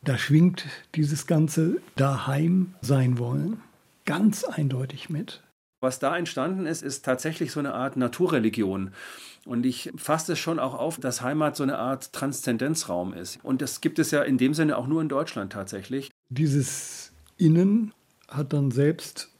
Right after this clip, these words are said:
Speaker 1: eine äußere und eine innere Dimension, wenn man so sagen darf. Die äußere ist dann etwa der häusliche Bereich und das Innere ist dann die Seele. Und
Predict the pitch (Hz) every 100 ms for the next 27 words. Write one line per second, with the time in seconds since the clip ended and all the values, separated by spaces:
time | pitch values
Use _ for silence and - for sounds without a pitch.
0 | - 131 170 156 147 147 165 170 196 202
1 | 156 330 156 175 170 151 165 170 156 175
2 | 180 180 170 151 160 147 151 165 190 190
3 | 208 254 - _ - - - - - -
4 | - 147 294 143 151 - 165 233 156 -
5 | 156 170 226 127 131 135 135 131 - _
6 | _ - 120 135 120 135 131 135 135 127
7 | 123 135 190 269 - _ _ _ - -
8 | - _ _ - 147 139 139 - 160 127
9 | - 151 135 139 165 226 262 147 - 143
10 | 143 143 147 147 139 - _ 151 151 254
11 | 214 - _ _ _ - - - 175 -